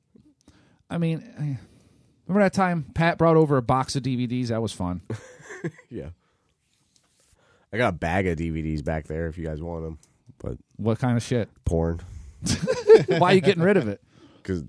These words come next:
Speaker 2: I have the internet.
Speaker 1: Oh, yeah.
Speaker 2: Fell into my lap, so to speak.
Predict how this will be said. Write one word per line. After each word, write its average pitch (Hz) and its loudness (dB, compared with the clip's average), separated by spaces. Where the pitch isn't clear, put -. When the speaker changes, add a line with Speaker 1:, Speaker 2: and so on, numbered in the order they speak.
Speaker 2:
I 82 -4
have 76 -6
the 80 -2
internet. 80 -2
Speaker 1:
Oh, 85 -4
yeah. 82 -8
Speaker 2:
Fell 87 -4
into 85 -4
my 78 -4
lap, 78 -4
so 82 -16
to 78 -12
speak. 78 -4